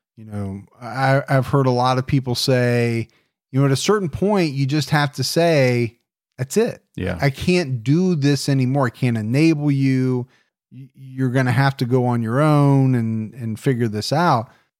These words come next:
Speaker 1: That's not an easy thing to do for a parent in any situation.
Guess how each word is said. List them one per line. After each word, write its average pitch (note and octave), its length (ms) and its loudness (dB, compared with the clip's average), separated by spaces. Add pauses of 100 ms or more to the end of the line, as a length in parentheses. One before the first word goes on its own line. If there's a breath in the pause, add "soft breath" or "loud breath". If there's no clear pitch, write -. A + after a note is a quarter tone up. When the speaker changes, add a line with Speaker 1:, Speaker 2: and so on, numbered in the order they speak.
(120)
Speaker 1:
That's F#3 280 -4
not C#4 180 0
an B3+ 60 2
easy A#3 240 0
thing G3+ 240 -4
to D#3+ 60 0
do E3+ 200 0
for C3 200 -2
a A#2 40 -6
parent - 400 -6 (380)
in D3 380 0 (120)
any G3 380 2
situation. C#3+ 800 -2